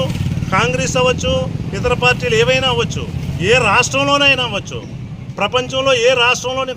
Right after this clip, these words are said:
కూడా ఒక ప్ర-, పక్షపాతం లేకుండా ఇచ్చినటువంటి ఏకైక ప్రభుత్వం ఏదైనా ఉందంటే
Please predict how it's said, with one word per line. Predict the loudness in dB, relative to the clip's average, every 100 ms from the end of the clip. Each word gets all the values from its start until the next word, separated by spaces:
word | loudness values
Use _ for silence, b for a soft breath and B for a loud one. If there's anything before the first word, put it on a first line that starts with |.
| -4
కూడా | -2 -2 -4 -8 -16 -16 -8 -6
ఒక | -2 0 0 -2 -8 -14 -12 -10 -6
ప్ర-, | -2 -4 -2 -4
పక్షపాతం | -2 -2 2 0 0 0
లేకుండా | 0 0 -2 2 2 0 -6 -10 -8
ఇచ్చినటువంటి | -4 -4 -2 -4 -4 -6 -6 -8 -8 -2 0
ఏకైక | 2 0 0 -4
ప్రభుత్వం | -4 -2 -2 -2
ఏదైనా | -2 -4 -4
ఉందంటే | -4 -4 -4